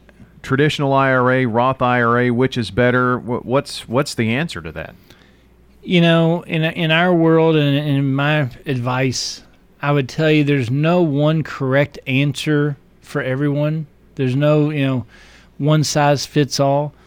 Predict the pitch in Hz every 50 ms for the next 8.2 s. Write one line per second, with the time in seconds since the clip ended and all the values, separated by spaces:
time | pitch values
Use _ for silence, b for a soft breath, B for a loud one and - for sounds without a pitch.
0 | b b b b b b b b b b _ _ _ - 151 139 - - 135 131
1 | 135 139 151 170 190 190 170 156 165 175 170 160 151 151 156 156 147 139 139 139
2 | 139 139 - - 123 110 - - - - 151 147 151 156 - 139 139 143 143 135
3 | 127 127 127 127 131 131 135 135 117 - 135 123 127 131 135 120 - - - -
4 | 147 151 165 156 - - 151 147 139 143 143 135 131 123 131 131 131 127 127 127
5 | 131 123 - _ _ _ _ _ _ _ _ - - 139 135 131 120 - - 165
6 | 165 160 143 120 120 110 104 98 98 101 120 156 190 214 220 190 190 190 185 180
7 | 180 185 180 165 156 156 151 151 - - 160 160 160 151 139 160 165 160 147 131
8 | 110 - 101 82